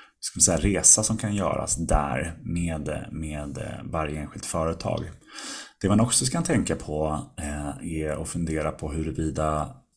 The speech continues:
eh, ja, man vill testa antingen fysiskt eller online. Och rent spontant tror jag många tänker så, "Ah, men det här låter ju mer som en fysisk, bra grej."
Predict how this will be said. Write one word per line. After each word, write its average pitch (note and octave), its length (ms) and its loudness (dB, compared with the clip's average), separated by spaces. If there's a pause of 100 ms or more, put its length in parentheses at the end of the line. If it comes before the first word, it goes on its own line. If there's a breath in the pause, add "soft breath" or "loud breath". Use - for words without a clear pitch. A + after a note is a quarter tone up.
(120)
eh, - 640 -8 (880)
ja, E2 380 0 (520)
man F2+ 100 0
vill F#2 120 -2
testa - 460 4 (300)
antingen E2 460 -2
fysiskt - 720 2
eller D2+ 420 -2
online. E2+ 680 0 (1040 loud breath)
Och D#2+ 280 2 (320)
rent G#2 260 2
spontant C#3 500 2
tror F2+ 140 -2
jag E2+ 40 -2
många E2 180 -4
tänker - 200 -6
så, - 120 -2
"Ah, G#2+ 120 0
men F#2+ 120 -2
det G2 60 -2
här A2+ 120 -2
låter - 240 -6
ju E2+ 80 -2
mer D#2+ 160 -2
som - 160 -2
en D#2 60 -2
fysisk, - 800 2 (1000 loud breath)
bra E2+ 260 2
grej." D#2+ 320 -2